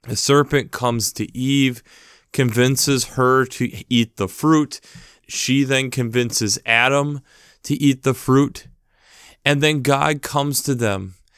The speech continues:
and they are afraid of God, for they are naked. And God questions, "How is this the case?" And they get into this discussion of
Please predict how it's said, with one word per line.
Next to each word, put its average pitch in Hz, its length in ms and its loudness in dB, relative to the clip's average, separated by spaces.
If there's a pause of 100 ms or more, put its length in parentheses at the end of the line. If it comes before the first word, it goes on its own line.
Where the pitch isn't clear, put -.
(240)
and 127 160 2
they 135 160 6
are 135 140 4
afraid 143 480 2
of 135 180 -2
God, 110 400 2
for 127 220 0
they 131 180 4
are 127 160 2
naked. 120 640 0
And 110 380 -6
God 110 280 0
questions, 117 640 -4
"How 107 300 0
is 113 220 -2
this 123 380 2 (440)
the 131 80 2
case?" 147 580 0 (640)
And 123 580 2
they 117 320 2
get 127 240 2
into 123 260 -4
this 120 240 0
discussion 123 840 -2
of 107 520 -2